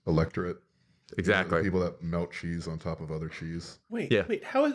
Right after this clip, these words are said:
Speaker 3: how is that man going to go to Iowa and eat a corn dog in a diner?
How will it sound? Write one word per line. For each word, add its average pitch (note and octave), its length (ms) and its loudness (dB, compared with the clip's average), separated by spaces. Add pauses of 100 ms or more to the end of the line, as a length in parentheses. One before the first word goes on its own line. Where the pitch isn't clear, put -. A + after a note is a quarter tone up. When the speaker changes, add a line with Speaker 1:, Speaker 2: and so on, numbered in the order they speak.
Speaker 3:
how C#4+ 240 4
is C4 120 4
that B3+ 200 4
man G#3 280 2
going G3 200 6
to F3+ 80 4
go F3 180 6
to E3 200 2
Iowa E3 480 6
and C#3+ 280 2
eat D#3 140 2
a C#3 80 4
corn D3+ 500 2
dog A#2+ 420 6
in B2+ 180 0
a A#2+ 80 4
diner? A#2+ 640 4